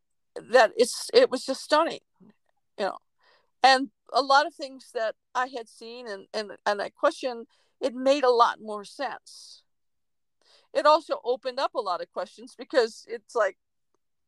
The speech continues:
you know, there was a lot more of everything, you know. So, uh, then I'm like, "Wow, well, what is this? And what is this? And, oh, what is this?" And this is a lot of information,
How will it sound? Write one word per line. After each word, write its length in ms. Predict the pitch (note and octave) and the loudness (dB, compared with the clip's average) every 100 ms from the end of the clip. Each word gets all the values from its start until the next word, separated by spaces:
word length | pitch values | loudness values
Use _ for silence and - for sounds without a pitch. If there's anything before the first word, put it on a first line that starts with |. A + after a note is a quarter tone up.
| _ _ _ _ _ _ _ - | _ _ _ _ _ _ _ -12
you 60 | |
know, 160 | - - _ _ _ | -12 -14 _ _ _
there 140 | C#4 B3+ | 2 2
was 140 | B3+ | 2
a 60 | G#3+ | 4
lot 300 | G#3 F#3+ E3 | 4 4 0
more 460 | G3+ D4 G3+ - _ _ _ - | -8 -6 -6 -10 _ _ _ -10
of 140 | G3 | -8
everything, 540 | G#3 D4+ F3+ D#3+ - B1+ _ _ _ | -6 -8 -10 -14 -20 -20 _ _ _
you 80 | G#3 | -10
know. 200 | E3+ F#3 | -8 -8
So, 300 | - F#3+ F#3 | -4 0 0
uh, 100 | F3 F3 - | -2 -4 -6
then 140 | F#3 | -4
I'm 140 | F3 | -2
like, 160 | D#3+ - | -4 -4
"Wow, 300 | A3 B3+ B2+ - - | 0 0 0 -4 -16
well, 200 | - F3+ | -8 -6
what 180 | E3+ F#3 | -4 -4
is 160 | F3 - | -6 -10
this? 300 | F4+ B3+ - | -10 -8 -12
And 120 | F3 | -6
what 120 | F#3 | -4
is 100 | F#3 | -4
this? 320 | D#4 C#4 D#3+ G3 | -6 -8 -8 -10
And, 100 | D3 | -6
oh, 140 | F3+ | -6
what 220 | D#3 F#3+ | -4 -6
is 160 | G3+ - | -6 -8
this?" 300 | - - - | -8 -8 -10
And 100 | A3 | -4
this 160 | A#3+ - | -4 -4
is 120 | A#3+ | -4
a 100 | D3+ | -4
lot 460 | G#2+ G3+ D4 B3 F3 | -4 2 4 6 4
of 140 | A#3 | 0
information, 640 | A3+ G#3 G#3 C4 A3+ - | -4 -4 -4 -4 -6 -14